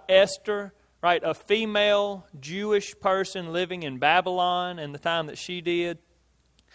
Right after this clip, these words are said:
We talk about people like the, the fishermen, the uneducated fishermen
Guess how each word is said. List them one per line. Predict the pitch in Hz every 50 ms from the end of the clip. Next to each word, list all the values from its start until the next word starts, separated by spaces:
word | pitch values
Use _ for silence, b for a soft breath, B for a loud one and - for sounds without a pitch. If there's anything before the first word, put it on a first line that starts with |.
| b b b
We | - -
talk | - 190 196 196 196
about | 190 170 175 170 170 165 160 - b b b b b _
people | - 190 190 190 175 170
like | 165 160 151 147 143 - - - _ _
the, | 139 139 127 123 123 123 123 120
the | 127 117 - _ _ -
fishermen, | 202 208 202 - 220 202 196 185 165 151
the | 147 -
uneducated | 170 180 190 185 185 190 165 175 - - 180 175 170 151 135 -
fishermen | _ - 185 185 180 - 190 180 180 175 175 180 180 180 175